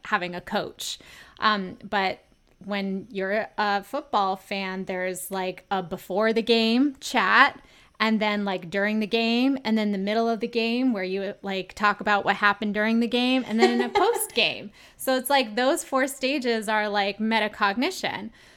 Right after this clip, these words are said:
Speaker 1: So, like, planning, that's the before the task happens. So, like, what do I need? Like, what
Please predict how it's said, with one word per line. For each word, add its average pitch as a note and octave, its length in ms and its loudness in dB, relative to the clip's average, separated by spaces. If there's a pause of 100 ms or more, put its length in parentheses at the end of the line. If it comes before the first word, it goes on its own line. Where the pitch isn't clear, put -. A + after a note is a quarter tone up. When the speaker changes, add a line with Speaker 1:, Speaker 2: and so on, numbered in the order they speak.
(100)
Speaker 1:
So, A3+ 480 0
like, G#3+ 440 -2 (280)
planning, A#3 540 0
that's G#3+ 300 0
the A#3+ 360 -2
before B3 500 -2
the A3 80 -4
task A3 480 0
happens. - 640 -6
So, G#3+ 200 -4
like, G3 340 0
what G3 340 -2
do C4+ 120 6
I C4 160 4
need? C4 460 -2
Like, G3 280 -2
what G#3 500 -6